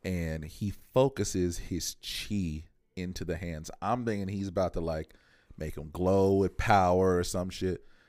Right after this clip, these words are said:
Nah, this motherfucker starts moving his fingers. And when I tell you that I was so done with the movie at this point, and J J remembers this very well. Him and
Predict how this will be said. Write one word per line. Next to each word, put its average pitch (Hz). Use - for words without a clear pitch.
Nah, 143
this 135
motherfucker 117
starts 92
moving 104
his 101
fingers. 85
And 85
when 87
I 113
tell 117
you 87
that 87
I 95
was 90
so 95
done 85
with 104
the 107
movie 117
at 120
this 123
point, 123
and 95
J 110
J 165
remembers 156
this 107
very 120
well. 123
Him 120
and 120